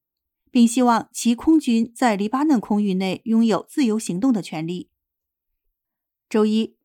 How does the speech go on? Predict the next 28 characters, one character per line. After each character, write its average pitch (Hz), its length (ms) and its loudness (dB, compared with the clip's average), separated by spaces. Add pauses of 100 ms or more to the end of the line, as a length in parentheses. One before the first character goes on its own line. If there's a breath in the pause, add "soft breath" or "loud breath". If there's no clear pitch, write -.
韩 269 260 2
国 269 140 2
外 240 140 0
交 220 200 -2
部 214 260 0
召 240 180 -2
见 220 220 -2
俄 180 100 -4
罗 240 140 -2
斯 277 160 -6
驻 269 140 -4
韩 165 200 -6
大 240 200 -4
使， - 320 -10 (480)
谴 233 200 0
责 214 200 2
俄 247 180 -2
罗 277 160 2
斯 285 260 -4
接 - 240 -4
受 254 220 -2
朝 - 180 -6
鲜 233 220 -2
派 226 160 -4
遣 180 160 -8
的 180 100 -8
士 233 220 -6
兵， 254 320 0